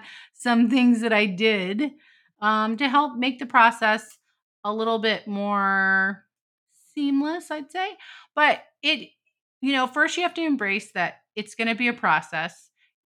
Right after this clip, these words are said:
There are gonna be times where you're waiting for people, um, wh-, or you're hitting roadblocks, and it's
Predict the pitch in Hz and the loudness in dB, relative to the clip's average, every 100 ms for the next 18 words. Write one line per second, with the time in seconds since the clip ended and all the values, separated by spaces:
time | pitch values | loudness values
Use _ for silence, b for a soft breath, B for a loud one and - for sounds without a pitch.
0 | _ - 185 185 196 190 190 180 _ - | _ -8 -4 -4 -4 -6 -8 -10 _ -2
1 | 190 196 190 175 175 175 185 202 190 180 | -2 -2 -6 -8 -8 -8 -6 -4 -6 -8
2 | - _ - 175 185 170 185 226 262 _ | -14 _ -18 -14 -12 -12 -6 -6 -6 _
3 | _ _ _ _ 196 185 180 180 180 170 | _ _ _ _ 2 4 2 -2 -8 -12
4 | - _ 190 - 190 175 175 196 190 180 | -16 _ -16 -8 -6 -6 -6 -6 -6 -6
5 | 165 165 180 185 226 269 - - _ - | -6 -8 -2 2 4 2 -8 -20 _ -12
6 | 196 196 196 196 - 202 - - | -6 -4 -4 -6 -10 -12 -14 -20